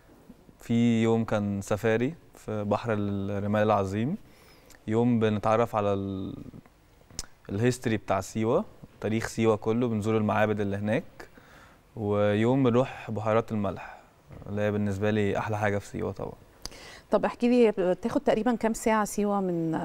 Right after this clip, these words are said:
Speaker 2: من القاهره لسيوه، وبتسافر ازاي؟
Speaker 1: آه، الطريق لو مش هتقفوا فيه بياخد عشر ساعات، بس طبعًا بالوقوف والريست والحاجات دي بيرسى على اتناشر ساعه.
Speaker 2: ده كتير قوي.
Speaker 1: كتير
Speaker 2: بس
Speaker 1: قوي.
Speaker 2: بتسافر بعربيه؟
Speaker 1: بباص.
Speaker 2: بباص.
Speaker 1: مم.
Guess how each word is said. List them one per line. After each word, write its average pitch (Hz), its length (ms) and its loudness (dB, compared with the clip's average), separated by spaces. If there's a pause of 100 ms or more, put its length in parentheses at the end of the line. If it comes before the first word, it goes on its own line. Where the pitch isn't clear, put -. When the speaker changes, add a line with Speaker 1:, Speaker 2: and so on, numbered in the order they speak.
Speaker 2:
من 165 220 2
القاهره 202 440 2
لسيوه، 165 380 -4 (140)
وبتسافر 226 420 2
ازاي؟ 160 280 -2
Speaker 1:
آه، 107 720 2 (360)
الطريق 123 560 2
لو 104 640 2
مش 101 240 -4
هتقفوا 135 320 4
فيه 139 240 0
بياخد 135 220 2
عشر 120 240 0
ساعات، 113 460 0
بس 104 220 -4
طبعًا 113 320 2
بالوقوف 101 760 -2
والريست 107 460 0
والحاجات 107 320 -4
دي 120 240 0
بيرسى 107 380 -2
على 98 120 0
اتناشر 98 300 -4
ساعه. - 220 -12
Speaker 2:
ده 196 60 -2
كتير 233 300 2
قوي. 214 280 2 (300)
Speaker 1:
كتير - 320 4
Speaker 2:
بس - 60 8
Speaker 1:
قوي. - 140 6
Speaker 2:
بتسافر 294 280 4
بعربيه؟ 233 520 6 (500)
Speaker 1:
بباص. 127 480 -2
Speaker 2:
بباص. - 520 0
Speaker 1:
مم. 113 240 -6